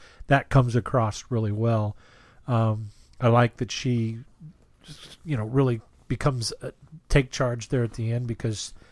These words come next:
she <laughs> realizes she's been given the, the she, interesting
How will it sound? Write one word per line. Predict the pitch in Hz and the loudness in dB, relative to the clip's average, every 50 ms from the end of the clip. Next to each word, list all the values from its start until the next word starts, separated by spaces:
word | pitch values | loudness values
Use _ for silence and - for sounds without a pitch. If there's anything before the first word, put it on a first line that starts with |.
| - - - _ - | -20 -20 -20 _ -10
she | - - 151 139 | -4 0 2 6
<laughs> | 160 151 | 8 10
realizes | 165 147 120 147 117 113 120 - | 10 10 10 8 6 4 0 -2
she's | - - 147 123 - | -2 -2 -2 -2 0
been | - 135 - - | 0 -2 0 4
given | - 139 135 139 127 127 127 | 4 4 4 4 0 0 4
the, | 123 - 127 - - - - - - - - - - | 6 6 6 6 4 -2 -20 -18 -14 -14 -12 -12 -8
the | - 139 127 | -8 -6 -2
she, | - - 165 135 - - - - - - - - - - - - | 2 2 4 2 2 -2 -8 -14 -14 -6 -6 -6 -6 -4 0 6
interesting | 190 185 175 - 165 - - 170 | 6 6 8 6 2 2 4 4